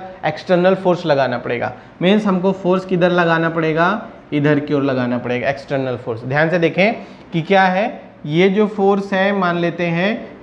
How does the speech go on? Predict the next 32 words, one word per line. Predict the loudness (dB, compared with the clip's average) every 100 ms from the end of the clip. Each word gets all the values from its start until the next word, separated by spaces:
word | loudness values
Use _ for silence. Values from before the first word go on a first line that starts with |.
| 0
ये | 4 4
जो, | 4 0 -2 -2
जो | 0 0 0 2
Q | 2
charge | 4 2 0 -4 -14 -12 -2
due | 2 4
to | 4
the, | 4 4
uh, | 0 -2
force | 0 0
due | 0 0
to | 2 2
the | 2 0 -10 -8
Q | 2 2 4
charge | 2 2
on | 0 -2 -4 -12 -20 -20 -20 -20 -20 -2
Q | 2 4
naught, | 2 -2 -10 -4
ठीक | 0 0
है, | 0
कितना | -2 -2 0
लग | 0 2
रहा | 2 2
है, | 2 -2 0 -2
एफ | 0
X, | -4 -6 -14 -18 -18 -12
अ, | -8 -6 -6 -6 -6 0
electrostatic, | 0 0 0 -2 -2 -6 -6 -6
ठीक | -4 -4
है, | -2
F | -4 0
electrostatic, | -2 -2 -6 -8 -8 -12 -12